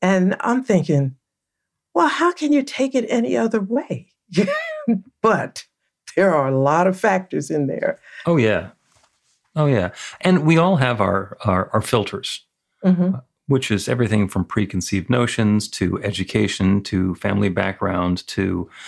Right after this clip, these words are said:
Speaker 2: uh, now, m-, my, uh, one of my biggest pet peeves is, "Well, that's the way we've always done it," or, "That's the way we've always said it." I've always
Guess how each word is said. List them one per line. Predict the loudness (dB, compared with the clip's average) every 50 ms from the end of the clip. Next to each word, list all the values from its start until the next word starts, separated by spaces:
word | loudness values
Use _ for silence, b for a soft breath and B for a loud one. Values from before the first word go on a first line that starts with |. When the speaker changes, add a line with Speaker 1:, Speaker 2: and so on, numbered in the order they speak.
| B B B B B B _ _ -10
Speaker 2:
uh, | -10 -10 -12 _ -10 -6
now, | -4 -2 -2 -2 -4 -8 _ -6
m-, | -6 -6 -6 -6 _ _ -6
my, | -4 -2 -2 -2 -4 -6 -8 _ _ _ _ _ _ _ _ _ _ _ _ _ _ _ _
uh, | -12 -10 -10 -10 -12 -14 -18 _ _ _ _ -4
one | -2 0
of | 0
my | 2 0 0
biggest | -2 -2 -2 0 0 -2 -2 -4 -10 _ _
pet | -4 -2 -2 -2 -4 -8
peeves | -4 -2 -2 -2 -2 -4 -6 -8
is, | -8 -8 -8 -8 -6 -4
"Well, | -2 -2 0
that's | -2 -2 -2 -2
the | -2
way | 0 0 0
we've | 0 0 0
always | 0 0 0 -2 -4
done | -6 -10 -10
it," | -12 -18 _ _ _ b b b b b b b -2
or, | 0 0
"That's | 0 0 -2 -2
the | -2 0
way | 0 2
we've | 2 2 2
always | 2 2 0 0 -2
said | -4 -6 -6
it." | -8 -12 _ _ _ _ _ _ _ _ _
I've | -4 0 0
always | 2 2 2 0 0 -4